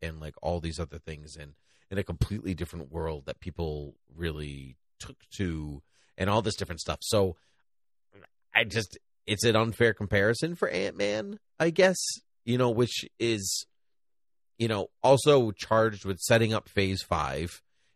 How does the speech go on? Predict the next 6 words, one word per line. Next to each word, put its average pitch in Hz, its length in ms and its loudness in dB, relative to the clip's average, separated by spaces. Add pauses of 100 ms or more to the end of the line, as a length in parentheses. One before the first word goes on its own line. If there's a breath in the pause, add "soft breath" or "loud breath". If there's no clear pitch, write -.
(140)
and, 87 460 -2 (500)
you 101 120 -2
know, 87 420 -2 (1120)
that 110 260 4
always 113 400 0
gets, - 180 -2